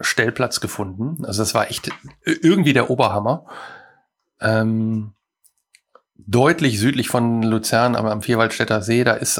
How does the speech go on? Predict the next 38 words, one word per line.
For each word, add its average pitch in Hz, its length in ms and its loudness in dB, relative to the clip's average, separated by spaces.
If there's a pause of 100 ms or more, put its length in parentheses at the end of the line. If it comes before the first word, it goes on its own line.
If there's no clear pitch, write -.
(100)
äh, 120 260 2
gibt's, - 400 -4 (580)
ja, 110 300 0
wie, 117 80 -6
wie 113 100 0
heißt 117 200 -4
die, 117 80 -2
ähm, 113 680 -6
Beckenried, 135 880 0 (280)
g-, - 80 -6 (120)
kleines 113 320 -2
Dorf. 160 340 2 (460)
Da 113 80 0
gibt's 139 280 0
ein 120 200 0
Industrie-, 127 760 -2
nein, 120 260 2
ein, 107 580 -6
ein 110 80 -8
altes 123 300 -2
Büro, - 300 -2
nee, 107 220 -6
alt, 110 300 -6
ein 117 100 0
modernes 135 720 2 (120)
Bürogebäude, 120 680 2
was - 260 -4
anscheinlich 120 580 0
aber 104 160 -2
leer 127 200 0
steht. 92 420 -6 (760)
Und 104 140 -4
dieses, 98 300 0
dieser 107 240 -2
Parkplatz - 1000 -2
auf - 280 -2
dem 117 300 0
Vordach, 151 1000 0